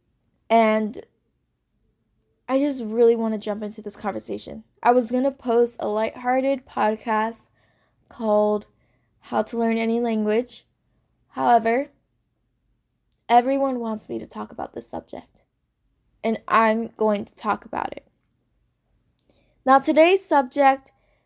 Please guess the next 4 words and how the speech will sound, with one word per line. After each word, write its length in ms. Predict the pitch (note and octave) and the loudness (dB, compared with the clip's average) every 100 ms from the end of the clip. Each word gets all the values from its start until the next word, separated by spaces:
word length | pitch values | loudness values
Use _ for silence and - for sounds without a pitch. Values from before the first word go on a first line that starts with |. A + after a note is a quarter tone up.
| _ _ _ _ | _ _ _ _
is 680 | - C4 C4 C4+ C4 B3+ - _ _ _ | 2 6 6 6 2 -2 -14 _ _ _
gonna 180 | - C#4+ | -2 0
be 120 | D4 | 0
focused 760 | D4+ B3+ A#3+ B3 A#3+ - - | -2 0 0 0 -2 -6 -20